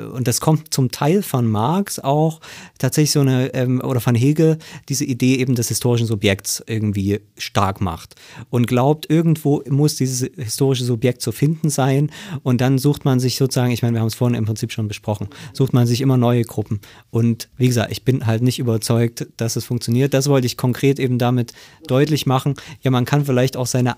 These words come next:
eigene Randständigkeit, selbst wenn man integriert, ko-, vollständig integriert und so weiter ist, kann man vielleicht auch seine eigene Randständigkeit, äh, entdecken und damit, ähm, äh,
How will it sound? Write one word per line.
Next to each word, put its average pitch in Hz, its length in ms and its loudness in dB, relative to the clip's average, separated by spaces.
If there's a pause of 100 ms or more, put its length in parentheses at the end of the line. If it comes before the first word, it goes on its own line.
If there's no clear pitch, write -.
(100)
eigene 139 380 2
Randständigkeit, 113 840 0
selbst 113 200 -4
wenn 123 140 2
man 123 280 2
integriert, 156 760 0
ko-, 160 220 -2
vollständig 156 500 0
integriert 147 600 0
und 143 140 0
so 135 100 0
weiter 131 240 0
ist, 135 160 -4 (220)
kann 139 120 0
man 135 40 2
vielleicht 127 320 0
auch 135 60 -2
seine 127 240 2
eigene 143 260 2
Randständigkeit, 104 840 -2
äh, 110 140 -6
entdecken 107 440 -6 (360)
und 123 200 2
damit, 139 480 2
ähm, 127 360 2 (400)
äh, 131 140 2